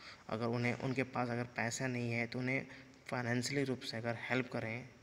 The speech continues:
ठीक है, उन, उनके कामों को बढ़ावा दें, ठीक है। So, I hope कि आपको समझ में आ गया, basically ये कहना चाहते हैं ये ई एम फॉस्टर,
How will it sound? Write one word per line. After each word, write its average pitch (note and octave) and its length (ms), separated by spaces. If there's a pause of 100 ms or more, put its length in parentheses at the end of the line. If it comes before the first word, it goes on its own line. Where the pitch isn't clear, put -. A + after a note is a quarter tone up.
(100)
ठीक - 160
है, B2 80 (880)
उन, C3 120 (400)
उनके D3 240
कामों C3 300
को C3 120
बढ़ावा A#2 420
दें, A2+ 320 (600)
ठीक D3+ 160
है। A#2+ 160 (720)
So, B2 260
I - 160 (100)
hope D#3+ 180
कि D#3+ 60
आपको D3 200
समझ C3 320
में C3 160
आ B2 80
गया, C3 320
basically A#2+ 460
ये A#2+ 120
कहना A#2 260
चाहते A2+ 320
हैं A#2 100
ये B2+ 180 (500)
ई B2 40
एम A#2+ 140
फॉस्टर, A#2+ 540